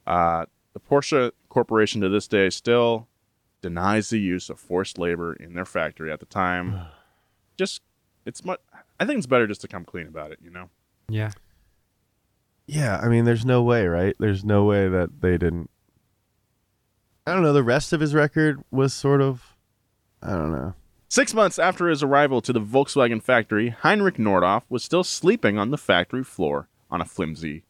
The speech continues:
Speaker 1: cot. Issues plagued the factory, especially the lack of housing. But most importantly, there wasn't really a local market for the cars. Germany was still dirt poor, and those who had the money to buy a car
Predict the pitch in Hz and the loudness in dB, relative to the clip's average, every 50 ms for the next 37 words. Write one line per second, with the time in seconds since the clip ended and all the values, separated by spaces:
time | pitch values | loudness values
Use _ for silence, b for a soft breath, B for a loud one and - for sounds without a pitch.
0 | _ _ - - 85 76 64 - - _ _ _ _ _ _ _ B B B B | _ _ -6 -2 -2 -2 -2 -4 -12 _ _ _ _ _ _ _ B B B B
1 | B B B B B B - 208 - - 220 190 - - - - 160 165 160 135 | B B B B B B -2 0 2 2 2 0 0 -2 0 4 6 6 6 4
2 | 117 110 104 - 113 110 104 101 - 90 85 73 - - - - - - 170 170 | 0 -8 -4 0 2 2 2 2 0 -4 -6 -6 -6 -10 -12 -12 -2 2 2 2
3 | - - 160 135 120 117 110 101 95 92 - 92 - - 113 131 135 113 101 76 | 4 2 0 -2 2 4 4 4 4 4 0 -6 -2 2 4 4 4 2 0 -6
4 | - _ _ _ _ _ _ _ _ _ - 147 190 240 294 294 - - 180 147 | -10 _ _ _ _ _ _ _ _ _ -2 -2 0 2 0 0 0 -4 -6 -2
5 | - 139 131 107 117 117 117 113 113 147 214 254 262 - 226 185 170 180 170 160 | 2 2 4 4 4 2 2 2 2 4 4 4 2 2 -2 -2 0 0 2 2
6 | 147 131 110 98 95 95 104 - 143 147 135 104 95 123 170 - - 90 - - | 2 2 2 2 2 2 2 0 -2 -2 0 2 4 4 2 2 0 -4 -4 -4
7 | - 95 107 - - - 190 196 135 - - - _ _ _ _ _ _ _ - | -4 -4 -4 -4 -2 0 0 0 0 -2 -6 -14 _ _ _ _ _ _ _ -2
8 | 117 131 156 180 185 185 190 185 160 139 - - - 143 127 104 - 113 123 - | 2 4 4 4 2 0 0 0 -2 -2 -2 0 0 -2 -2 0 0 0 0 0
9 | - - - 110 98 90 92 101 - - _ _ _ _ _ _ 117 120 120 135 | 0 -2 -2 0 2 2 2 2 -2 -6 _ _ _ _ _ _ -4 -2 2 2
10 | 156 185 196 - 208 185 151 135 131 123 143 156 156 131 120 95 110 123 - - | 2 2 2 0 -2 -2 -2 0 0 0 0 0 2 2 2 2 2 2 2 2
11 | 165 - - 120 98 98 101 113 | 2 0 0 2 2 2 2 0